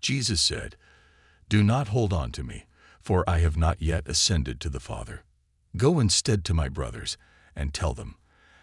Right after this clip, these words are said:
'I am ascending to my Father and your Father, to my God and your God.'" Eighteen.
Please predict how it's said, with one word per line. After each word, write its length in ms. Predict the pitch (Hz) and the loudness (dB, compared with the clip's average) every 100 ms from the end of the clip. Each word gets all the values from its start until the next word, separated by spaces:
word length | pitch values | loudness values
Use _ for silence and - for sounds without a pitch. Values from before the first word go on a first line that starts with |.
| _ _ - | _ _ 0
'I 120 | 92 | 2
am 120 | 82 | 4
ascending 560 | 80 - 127 101 73 60 | 4 4 2 2 0 -4
to 100 | 64 | -8
my 140 | 67 | -8
Father 540 | - - 65 58 58 - | -6 -2 -2 -4 -12 -8
and 160 | 78 67 | -4 -4
your 120 | 65 | -4
Father, 520 | - 60 55 - - _ _ | -6 -6 -8 -14 -18 _ _
to 80 | 82 | -4
my 160 | 69 | -4
God 420 | 57 65 57 - - _ _ | -4 -6 -6 -10 -18 _ _
and 160 | 76 69 | -4 -4
your 120 | 67 | -4
God.'" 380 | - 55 50 - _ _ _ _ _ _ _ | -6 -8 -10 -16 _ _ _ _ _ _ _
Eighteen. 580 | 98 82 - 67 - - | 0 0 0 -6 -8 -14